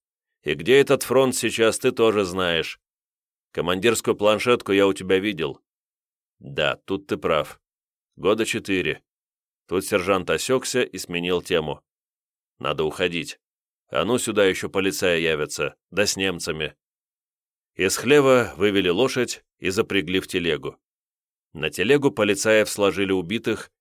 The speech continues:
и накрыли. Во вторую телегу натащили провизии. Часть сложили в свои ранцы и мешки. Остальное девчонка тётке отвезёт. Сама Антонина быстро собрала свои вещи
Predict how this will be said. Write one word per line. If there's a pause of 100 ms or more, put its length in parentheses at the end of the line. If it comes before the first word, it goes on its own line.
(120)
и
накрыли. (680)
Во
вторую
телегу (200)
натащили
провизии. (680)
Часть
сложили
в
свои
ранцы
и
мешки. (680)
Остальное
девчонка
тётке
отвезёт. (460)
Сама
Антонина
быстро
собрала
свои
вещи